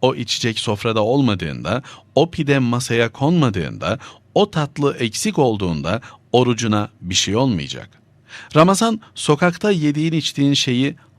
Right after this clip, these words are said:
"Ama bu benim özgürlüğüm ya" diye savunman için gelmez.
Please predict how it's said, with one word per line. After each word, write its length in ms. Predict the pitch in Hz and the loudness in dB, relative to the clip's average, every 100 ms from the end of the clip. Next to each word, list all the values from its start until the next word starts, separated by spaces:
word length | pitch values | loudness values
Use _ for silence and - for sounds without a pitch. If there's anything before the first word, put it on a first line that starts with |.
| _ | _
"Ama 300 | 107 107 92 | 2 2 0
bu 100 | 104 | 0
benim 220 | 107 98 | 0 2
özgürlüğüm 600 | 95 95 104 117 190 214 | 2 0 -2 0 0 2
ya" 320 | 135 127 127 98 92 | 2 2 -2 -6 -4
diye 260 | 107 104 | -2 -2
savunman 460 | 101 101 107 113 117 | -2 0 0 0 0
için 280 | 104 85 73 | -2 -4 -6
gelmez. 600 | 71 69 85 113 107 | -6 -4 -4 -4 -6